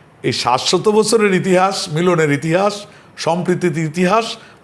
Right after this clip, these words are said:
বন্ধনের ইতিহাস আজও আমাদের মধ্যে, এ, এটি বহমান আছে। এইখান থেকেই সমগ্র বাংলাদেশে সম্প্রীতির যে বন্ধন সারা বাংলাদেশে ছড়িয়ে পড়েছে, আমরা বিশ্বাস করি। এবং এখানে যে উন্নয়নটা হওয়ার কথা,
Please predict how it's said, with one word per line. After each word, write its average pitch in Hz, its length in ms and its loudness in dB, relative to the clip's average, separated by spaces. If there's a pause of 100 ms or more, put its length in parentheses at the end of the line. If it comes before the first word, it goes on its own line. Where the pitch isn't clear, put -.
বন্ধনের 151 560 2
ইতিহাস 147 500 0 (280)
আজও 139 340 2
আমাদের 143 420 2
মধ্যে, 110 440 0 (400)
এ, 107 280 0
এটি 123 180 -2
বহমান 127 480 0
আছে। 120 380 0 (260)
এইখান 233 340 0
থেকেই 233 220 -2
সমগ্র 202 400 0
বাংলাদেশে 175 600 0 (480)
সম্প্রীতির 170 760 -2
যে 139 140 0
বন্ধন 151 460 0 (320)
সারা 131 300 0
বাংলাদেশে 120 540 -2
ছড়িয়ে 120 280 -4
পড়েছে, 113 460 -4 (320)
আমরা 113 220 0
বিশ্বাস 123 480 -2
করি। 85 260 -10 (440)
এবং 156 180 -6
এখানে 190 360 0
যে 233 120 0
উন্নয়নটা 185 440 0
হওয়ার 147 320 2
কথা, 147 360 -4